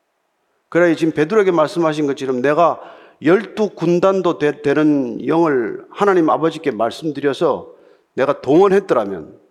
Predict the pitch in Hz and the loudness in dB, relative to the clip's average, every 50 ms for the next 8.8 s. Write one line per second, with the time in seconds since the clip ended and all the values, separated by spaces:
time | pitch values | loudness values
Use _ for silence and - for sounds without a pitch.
0 | _ _ _ _ _ _ _ _ _ _ _ _ _ _ _ _ _ _ _ _ | _ _ _ _ _ _ _ _ _ _ _ _ _ _ _ _ _ _ _ _
1 | _ _ _ _ _ _ _ _ _ _ _ _ _ - 269 294 285 226 196 185 | _ _ _ _ _ _ _ _ _ _ _ _ _ -2 0 2 4 4 4 4
2 | 277 294 220 240 220 240 285 294 269 240 202 220 220 220 208 175 - - 202 226 | 2 0 2 2 4 4 4 4 2 2 2 2 2 2 2 0 0 0 -2 0
3 | 233 226 226 233 214 190 196 185 - - 285 277 294 262 240 196 160 123 113 113 | 2 2 2 2 0 -2 -2 -4 -4 -6 -4 -2 0 0 2 2 2 2 0 -2
4 | 127 - 220 262 262 - - _ _ _ _ _ _ _ _ _ _ _ _ _ | -2 -4 -6 -10 -12 -18 -20 _ _ _ _ _ _ _ _ _ _ _ _ _
5 | _ _ _ _ _ _ _ _ _ _ _ _ _ _ _ _ _ _ _ _ | _ _ _ _ _ _ _ _ _ _ _ _ _ _ _ _ _ _ _ _
6 | _ _ _ _ _ _ _ _ _ _ _ _ _ _ _ - 160 180 233 262 | _ _ _ _ _ _ _ _ _ _ _ _ _ _ _ 0 0 2 4 2
7 | 262 214 196 233 214 269 254 262 233 208 214 202 214 185 - 220 208 202 190 170 | 2 2 0 2 2 4 4 4 4 4 2 -2 -4 -2 -2 -2 0 2 2 2
8 | 147 135 131 123 120 110 117 120 113 104 101 101 - 104 - _ | 2 2 0 -4 -4 -6 -6 -6 -6 -6 -8 -8 -10 -14 -18 _